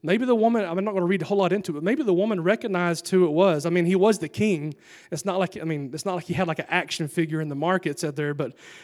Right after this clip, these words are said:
he was recognizable. He was the king of Israel. He was Saul.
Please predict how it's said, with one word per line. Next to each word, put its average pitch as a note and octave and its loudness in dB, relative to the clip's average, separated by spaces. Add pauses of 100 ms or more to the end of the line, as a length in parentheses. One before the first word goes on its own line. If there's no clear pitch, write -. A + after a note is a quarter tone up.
(220)
he G#3+ 4
was G3 10
recognizable. E3+ 2 (420)
He F#3 0
was E3+ 0
the D3+ -8
king F#3 4
of D3 -2
Israel. C#3+ 2
He D3 -4
was C3+ -6
Saul. D#3 -6